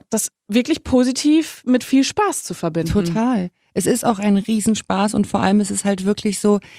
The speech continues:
Speaker 2: da sind plötzlich Menschen um dich herum, die wollen, dass du erfolgreich bist.
Speaker 1: Ja.
Speaker 2: Das ist so ein geiles Gefühl,
Speaker 1: Ja.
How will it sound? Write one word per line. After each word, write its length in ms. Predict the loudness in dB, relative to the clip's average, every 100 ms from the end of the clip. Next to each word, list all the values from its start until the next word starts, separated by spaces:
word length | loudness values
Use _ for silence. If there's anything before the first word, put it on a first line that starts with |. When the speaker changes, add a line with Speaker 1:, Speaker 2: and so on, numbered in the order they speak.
| -20 _ -2
Speaker 2:
da 140 | 0
sind 260 | 2 2 2
plötzlich 460 | 0 0 -6 -2
Menschen 400 | 0 2 2 2
um 140 | 2 0
dich 180 | -2
herum, 340 | -2 2 2 2 -2 _ -10
die 320 | -2 0 0 -4
wollen, 400 | -2 2 2 0
dass 240 | -2 -4
du 220 | 0 0 0
erfolgreich 580 | -4 0 0 -2 -6 0
bist. 260 | 2 2 4
Speaker 1:
Ja. 60 |
Speaker 2:
Das 220 | 4 4 2
ist 220 | -2 -2
so 180 | -2 -2
ein 240 | -4 -4
geiles 380 | 0 2 0 -2
Gefühl, 460 | -6 0 2 2
Speaker 1:
Ja. 60 | 0